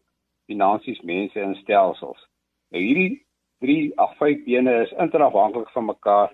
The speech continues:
en as jy dit kan verstaan, is jou kans op sukses al hoe groter. Nou, die dripbeginsel werk so, om kort net prakties te verduidelik,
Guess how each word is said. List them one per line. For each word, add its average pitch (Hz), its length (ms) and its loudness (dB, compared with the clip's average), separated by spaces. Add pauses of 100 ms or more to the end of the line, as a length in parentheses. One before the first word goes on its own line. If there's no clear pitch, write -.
(400)
en 101 160 -4
as 107 180 2
jy 113 100 -8
dit 117 200 -2
kan 127 200 2
verstaan, 151 580 2 (180)
is 98 160 -8
jou 104 140 -12
kans 123 340 2
op 120 160 -8
sukses - 500 -4
al 123 180 2
hoe 117 140 -4
groter. 104 420 -2 (520)
Nou, 98 120 -4
die 107 120 -4
dripbeginsel 175 680 2
werk 113 320 4
so, 151 180 4
om 135 180 0
kort 151 320 2
net 139 220 0
prakties 139 380 0
te 131 160 -2
verduidelik, 110 540 0